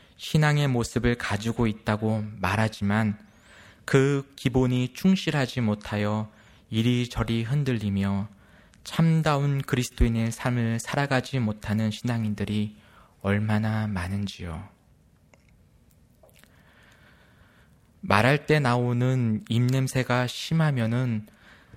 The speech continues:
심할수록 상대방은 그 사람과 대화할 때 불쾌감을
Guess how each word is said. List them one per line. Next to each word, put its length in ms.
심할수록 760
상대방은 840
그 140
사람과 440
대화할 500
때 440
불쾌감을 1040